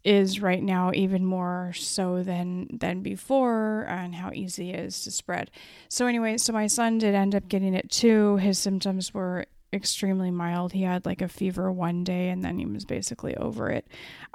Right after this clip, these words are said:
But mine ended up lasting a lot longer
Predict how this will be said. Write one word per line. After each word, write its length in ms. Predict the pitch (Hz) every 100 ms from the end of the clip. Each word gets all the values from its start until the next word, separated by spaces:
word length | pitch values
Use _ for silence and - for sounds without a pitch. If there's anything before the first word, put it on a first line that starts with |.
| - - -
But 100 | 247
mine 320 | 240 320 403
ended 420 | 415 214 226 220
up 220 | 208 196 196 - _ _ _ _
lasting 920 | - 214 202 240 - 247 214 208 208 240 -
a 40 | 220
lot 560 | 214 214 226 226 -
longer 640 | 226 214 208 208 202 190